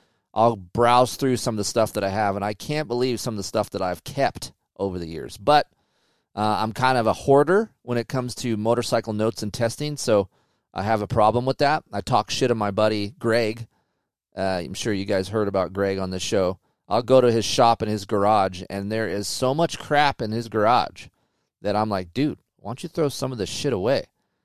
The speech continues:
He's like, "You never know when you're gonna need it." And sometimes I'll need something, and he has it because he's a hoarder.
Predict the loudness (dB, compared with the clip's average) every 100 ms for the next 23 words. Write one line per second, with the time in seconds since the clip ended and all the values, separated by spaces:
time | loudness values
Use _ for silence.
0 | _ -12 -4 -2 -2 -2 -2 -2 0 0
1 | 0 0 0 0 -2 -2 -4 -4 -6 -2
2 | -2 0 0 0 4 2 2 -4 -2 -4
3 | -2 -6 -4 -4 0 2 2 -2 -12 _
4 | -6 -4 -4 -2 4 4 4